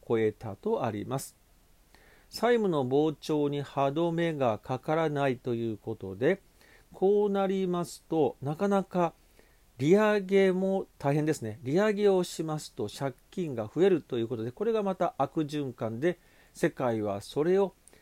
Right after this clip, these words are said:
見越しているのが残念でたまりません。え、けれど、いい記事も日経新聞書いてくれてまして、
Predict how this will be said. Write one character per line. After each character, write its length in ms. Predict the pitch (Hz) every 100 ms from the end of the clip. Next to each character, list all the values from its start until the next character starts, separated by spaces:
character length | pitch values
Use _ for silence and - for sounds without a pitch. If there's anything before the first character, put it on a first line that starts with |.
| _
見 120 | - 127
越 260 | - 226
し 140 | 214 -
て 160 | -
い 20 |
る 100 | 139
の 140 | 151 220
が 320 | 190 151 117
残 340 | 98 127 123
念 140 | 117 107
で 80 | 147
た 140 | 139
ま 80 | 107
り 80 | 104
ま 100 | 101
せ 160 | -
ん。 100 | 95 - _ - - -
え、 80 | -
け 100 | 185
れ 80 | 269
ど、 160 | 208 -
い 220 | 247 262
い 40 | 202
記 240 | - 185
事 140 | 147 147
も 140 | 190
日 140 | 143 -
経 120 | 151
新 140 | 151
聞 100 | 117
書 100 | 156
い 60 | 139
て 60 |
く 60 | 113
れ 60 | 101
て 60 |
ま 100 | 98
し 60 | 98
て、 220 | 165 233